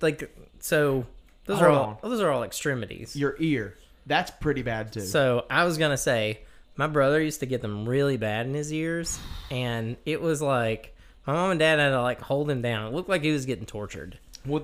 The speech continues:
Speaker 2: it's a pretty torturous experience
Speaker 1: I know.
Speaker 2: when you're not super accustomed to pimples.
Speaker 1: No, no kidding.
Speaker 2: And
Speaker 1: But man, that hurt so much. So much.
Speaker 2: Sometimes they hurt so bad, if something, like, touches your nose, it just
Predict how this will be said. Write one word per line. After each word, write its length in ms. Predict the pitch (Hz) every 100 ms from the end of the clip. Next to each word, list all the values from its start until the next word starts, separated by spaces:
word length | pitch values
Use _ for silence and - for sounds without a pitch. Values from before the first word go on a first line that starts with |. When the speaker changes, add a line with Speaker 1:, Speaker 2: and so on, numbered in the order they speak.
| -
Speaker 2:
it's 160 | 170 226
a 40 |
pretty 320 | 220 302 320
torturous 440 | - 254 247 233 233
experience 580 | 233 - 254 349 277 113
Speaker 1:
I 160 | 117
know. 220 | 127 139 180
Speaker 2:
when 100 | 190
you're 100 | 185
not 360 | 196 208 - -
super 320 | 143 226 220
accustomed 500 | 185 196 226 - 185
to 60 | 160
pimples. 520 | - 254 294 180 110
Speaker 1:
No, 300 | 113 160 - - 120
no 180 | 120
kidding. 400 | 123 165 147 - 117 - -
Speaker 2:
And 360 | 117 117 120 120 -
Speaker 1:
But 160 | 147 175
man, 360 | 185 214 208 - -
that 240 | 202 214
hurt 360 | 185 196 - -
so 680 | - 156 156 170 185 202 208 - -
much. 920 | 139 135 143 139 135 - - - - - - - - -
So 380 | - - 202 214
much. 400 | 175 110 76 -
Speaker 2:
Sometimes 420 | 208 262 302 285
they 60 | 247
hurt 200 | 196 -
so 120 | 202
bad, 380 | 170 165 208 147
if 140 | 151
something, 240 | - 190 190
like, 180 | 165
touches 300 | - 175 180 170
your 80 | 151
nose, 440 | 131 160 139 113
it 120 | 135
just 200 | 139 143